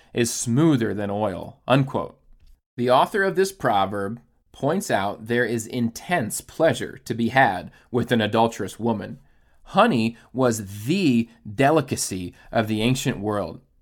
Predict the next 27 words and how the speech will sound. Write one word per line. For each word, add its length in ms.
Before 380
there 120
were 120
chocolate 460
brownies 500
or 140
ice 220
cream, 520
there 120
was 240
honey, 360
and 140
it 80
was 180
a 140
much 440
sought-after 720
delight. 440
The 140
author's 400
vivid 800
depiction 640
of 200
a 100
woman's 520
lips 680
dripping 840